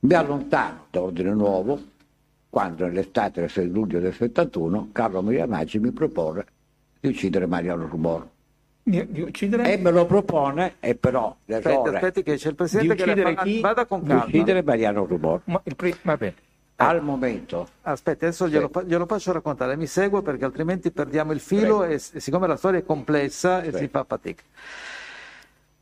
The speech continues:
Speaker 3: Quindi la domanda era questa, lei esce per, per quale motivo?
Speaker 1: Io esco proprio perché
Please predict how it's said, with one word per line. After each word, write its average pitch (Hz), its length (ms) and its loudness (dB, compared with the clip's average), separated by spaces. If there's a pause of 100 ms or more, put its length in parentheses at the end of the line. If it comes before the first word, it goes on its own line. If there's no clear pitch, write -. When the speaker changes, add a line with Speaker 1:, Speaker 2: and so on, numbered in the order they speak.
(1800)
Speaker 3:
Quindi 165 640 -4 (220)
la 143 140 0
domanda 170 360 0
era 143 140 0
questa, 135 360 -4
lei 170 280 4 (100)
esce 196 360 2
per, - 280 -4 (260)
per - 200 -4
quale 170 240 0
motivo? 110 640 -2 (920)
Speaker 1:
Io 151 240 2
esco 170 340 -2
proprio 117 440 -2
perché 123 600 0